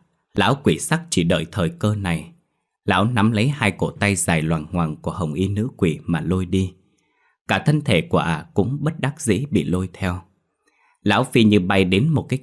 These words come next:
cây cổ thụ gần đó, chạy vòng vòng xung quanh. Trong giây lát, thân thể của hồng y nữ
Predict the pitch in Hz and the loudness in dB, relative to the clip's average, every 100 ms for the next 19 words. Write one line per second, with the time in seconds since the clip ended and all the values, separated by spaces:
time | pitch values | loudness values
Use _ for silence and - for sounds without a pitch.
0 | - 107 98 - 98 76 - 98 82 87 | 2 2 2 0 -2 -2 0 0 2 0
1 | 80 80 95 160 196 - _ _ _ _ | -2 0 0 0 -4 -10 _ _ _ _
2 | _ _ _ _ - 87 82 82 90 82 | _ _ _ _ 0 2 2 0 0 0
3 | 78 90 85 - 104 101 107 98 - _ | 0 0 0 0 0 0 2 2 -2 _
4 | _ _ _ _ _ - 101 87 92 90 | _ _ _ _ _ 2 2 4 2 2
5 | 120 147 - _ - 131 123 92 80 90 | -2 -4 -10 _ 0 2 4 2 2 -2
6 | 85 85 87 101 107 | -2 0 0 0 0